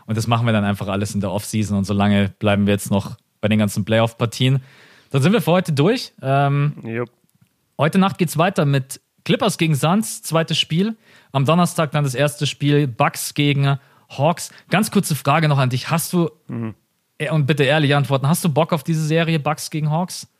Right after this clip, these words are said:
Speaker 2: Ich hab Bock drauf, ja, weil ich finde, es ist eine komplette, äh, ich beweis mich Serie von Trae Young. Ich find's geil, wie weit er bisher gekommen ist und ich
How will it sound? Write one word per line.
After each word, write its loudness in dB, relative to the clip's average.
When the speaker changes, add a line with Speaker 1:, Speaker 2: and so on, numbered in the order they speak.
Speaker 2:
Ich 0
hab 2
Bock 0
drauf, -2
ja, 2
weil -2
ich -6
finde, -2
es -6
ist -8
eine 0
komplette, -2
äh, 0
ich -10
beweis 0
mich -4
Serie -2
von -4
Trae -2
Young. -4
Ich -6
find's -2
geil, 4
wie 0
weit 0
er -2
bisher -2
gekommen -4
ist -4
und 0
ich -6